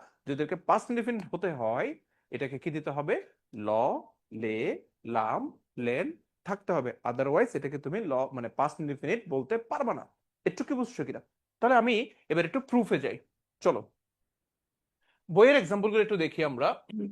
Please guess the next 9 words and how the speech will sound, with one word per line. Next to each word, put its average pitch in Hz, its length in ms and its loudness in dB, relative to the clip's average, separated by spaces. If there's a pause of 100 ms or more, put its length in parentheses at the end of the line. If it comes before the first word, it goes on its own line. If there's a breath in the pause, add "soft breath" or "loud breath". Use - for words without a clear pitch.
(1000)
স্যার 170 160 0
শোনো, 190 340 -2
এখানে 190 200 -2
বইয়ের 165 260 2
কি 175 100 -2
এক্সাম্পল 151 360 -2
আছে? 208 300 -2 (920)
সাধারণ 208 360 2
অতীতকাল। - 440 -4